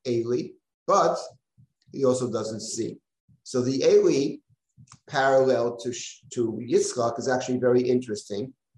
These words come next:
And in our story then, coming back to our story,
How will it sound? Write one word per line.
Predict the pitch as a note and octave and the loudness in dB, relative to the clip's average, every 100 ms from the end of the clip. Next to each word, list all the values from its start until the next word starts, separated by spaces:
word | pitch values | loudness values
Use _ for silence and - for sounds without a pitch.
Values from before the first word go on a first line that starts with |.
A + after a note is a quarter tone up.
| _ _ - _ - | _ _ -20 _ -2
And | C3 | 0
in | D#3+ G3+ | 2 2
our | D3+ | 2
story | D3 - E3+ G3+ C3+ | -2 -2 2 4 4
then, | A2 A2 B2 C3+ | 2 -2 -6 -6
coming | C#3 C#3 | -2 0
back | B2+ A#2+ A#2+ | 0 -2 -4
to | G#2 | -6
our | A2 | -6
story, | - - E3 C#3+ A#2 B2+ | -6 2 2 4 2 -2